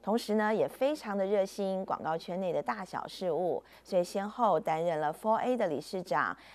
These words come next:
还有台北市广告工会的理事长。那么不仅仅荣获了经济部颁发的广告终身成就奖，同时在去年二零一二年更荣登了台湾广告名人堂的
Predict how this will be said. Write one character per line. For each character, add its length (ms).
还 120
有 100
台 220
北 160
市 220
广 240
告 200
工 240
会 180
的 120
理 120
事 220
长。 260
那 40
么 80
不 120
仅 220
仅 240
荣 180
获 220
了 160
经 220
济 120
部 200
颁 260
发 220
的 240
广 260
告 220
终 340
身 300
成 200
就 220
奖， 260
同 140
时 220
在 240
去 240
年 260
二 160
零 180
一 160
二 120
年 320
更 280
荣 240
登 240
了 200
台 200
湾 300
广 260
告 220
名 240
人 180
堂 240
的 140